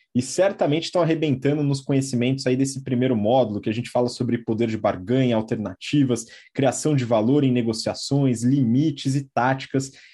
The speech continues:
em negociações de gestão de conflitos. Então, muito bom, pessoal. Bom, vamos começar então, galera. Tem bastante coisa pra gente lidar aqui. E pra começar de leve, eu peguei duas notícias, Renato. Eu queria que você comentasse um pouco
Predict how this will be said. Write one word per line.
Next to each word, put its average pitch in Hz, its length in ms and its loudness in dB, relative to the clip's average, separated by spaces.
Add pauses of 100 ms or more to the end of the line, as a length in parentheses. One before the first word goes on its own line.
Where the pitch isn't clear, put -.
(180)
em 143 120 2
negociações 135 640 2
de - 20 0
gestão 135 240 0
de 135 80 -6
conflitos. 127 720 0
Então, 113 320 -2 (280)
muito 156 380 2
bom, 107 240 0
pessoal. 95 500 0 (200)
Bom, - 280 0
vamos 254 200 -2
começar 117 440 0
então, 131 300 0
galera. 101 300 -2
Tem 156 180 -4
bastante 185 500 -2
coisa 113 240 0
pra 101 180 -4
gente 95 280 -8
lidar 87 240 -4
aqui. - 360 -2 (460)
E 269 120 2
pra 233 340 2
começar 131 560 2
de 113 140 -2
leve, 120 320 2
eu 139 60 -2
peguei 226 220 -2
duas 262 240 2
notícias, 135 600 -2
Renato. 120 340 0
Eu 165 40 -4
queria - 160 0
que - 100 -10
você - 100 -6
comentasse 180 540 -2
um 165 60 -2
pouco 151 320 -2